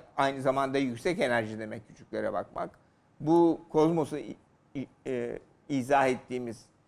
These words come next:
e, şeyler uyuşmuyor. Şimdi kara delik var yok. Şöyle diyeceğim, yine ben de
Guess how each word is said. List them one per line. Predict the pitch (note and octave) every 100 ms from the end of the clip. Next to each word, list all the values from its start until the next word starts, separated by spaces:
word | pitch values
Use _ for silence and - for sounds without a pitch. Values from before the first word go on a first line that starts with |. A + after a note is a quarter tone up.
| _ _ -
e, | B2 B2
şeyler | A#2 C#3+ C#3 A3+ - -
uyuşmuyor. | D3+ D3+ - G2+ F2 - _ _ _ _
Şimdi | B3+ G3+ G3 - - _ _
kara | - G#3+ C4
delik | B3+ A#3+ A3+ -
var | E3 F#3 F3+
yok. | D3+ G3 - - _ _ _ -
Şöyle | C4+ C#4 F#3
diyeceğim, | C#3+ B2+ F#3+ - - -
yine | G3 B3+ G#3 E3
ben | D#3+ E3 D#3
de | D#3